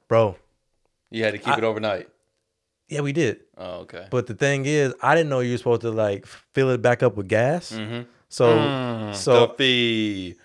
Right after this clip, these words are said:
Speaker 1: y-, nah, the parents fill it up. Let me,
Speaker 2: Oh.
Speaker 1: let me get there.
Speaker 2: Oh, I was
Speaker 1: So
Speaker 2: about to
Speaker 1: the
Speaker 2: say.
Speaker 1: day of,
Speaker 2: Oh.
Speaker 1: I move out there. It's like a
Speaker 2: Mm-hmm.
Speaker 1: Monday. Get it moved out. Cool.
Speaker 2: Mm-hmm.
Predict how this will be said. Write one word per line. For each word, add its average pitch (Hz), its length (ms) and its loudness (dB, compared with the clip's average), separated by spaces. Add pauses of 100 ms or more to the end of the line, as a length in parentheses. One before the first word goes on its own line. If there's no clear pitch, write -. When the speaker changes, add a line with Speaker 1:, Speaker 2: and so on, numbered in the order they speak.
(140)
Speaker 1:
y-, 131 160 -16 (140)
nah, 139 340 4
the 104 180 -10
parents 139 340 -2
fill 113 200 -2
it 110 40 2
up. - 160 -6 (160)
Let 120 140 -2
me, 113 60 2
Speaker 2:
Oh. 117 40 2
Speaker 1:
let 117 100 2
me 123 120 0
get 156 180 4
there. 104 180 4
Speaker 2:
Oh, 120 360 0
I - 60 -14
was 110 100 -6
Speaker 1:
So 127 340 8
Speaker 2:
about 113 60 6
to 107 60 2
Speaker 1:
the 110 80 0
Speaker 2:
say. 107 40 -10
Speaker 1:
day 151 300 6
of, 123 360 4
Speaker 2:
Oh. 107 240 -4
Speaker 1:
I 113 140 2
move 120 300 0
out 104 260 2
there. 92 380 -8
It's - 180 -8
like 110 180 -4
a 98 40 -4
Speaker 2:
Mm-hmm. 95 180 -6
Speaker 1:
Monday. 98 560 -8 (840)
Get 113 180 -2
it - 180 -10
moved 101 200 -6
out. 92 220 -10
Cool. 101 300 -6
Speaker 2:
Mm-hmm. 98 160 -10